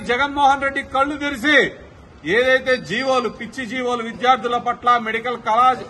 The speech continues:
మెడికల్ విద్యార్థుల పట్ల, యువత పట్ల ఏదైతే డీఎస్సీ ప్రకటిస్తా అన్నాడో, డీఎస్సీ ప్రకటించడం పైన కూడా పెద్ద చర్చ జరుగుతా ఉంది. కాబట్టి యువత,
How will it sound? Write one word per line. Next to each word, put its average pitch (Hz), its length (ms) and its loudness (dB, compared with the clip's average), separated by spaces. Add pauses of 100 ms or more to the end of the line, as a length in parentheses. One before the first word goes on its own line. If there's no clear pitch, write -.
మెడికల్ 233 460 0 (300)
విద్యార్థుల 247 520 4
పట్ల, 240 320 4 (180)
యువత 247 260 0 (120)
పట్ల 240 240 2 (840)
ఏదైతే 254 400 6
డీఎస్సీ 247 440 -2
ప్రకటిస్తా 254 480 2
అన్నాడో, 247 340 2
డీఎస్సీ 240 420 0
ప్రకటించడం 247 640 0
పైన 240 240 0
కూడా 226 300 6 (500)
పెద్ద 190 220 -2 (140)
చర్చ 226 320 -2
జరుగుతా 214 360 0
ఉంది. 185 340 -2 (520)
కాబట్టి 240 500 6 (640)
యువత, 233 300 2